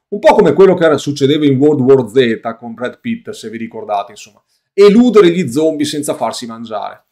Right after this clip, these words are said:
Ehm, quindi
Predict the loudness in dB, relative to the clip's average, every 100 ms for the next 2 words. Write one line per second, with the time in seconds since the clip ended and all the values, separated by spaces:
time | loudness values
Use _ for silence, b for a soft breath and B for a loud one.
0 | _ _ _ -12 -6 -4 -4 -4 -6 -8
1 | -8 -10 -10 -14 -20 _ _ _ _ _
2 | _ -8 -2 -2 0 -2 -2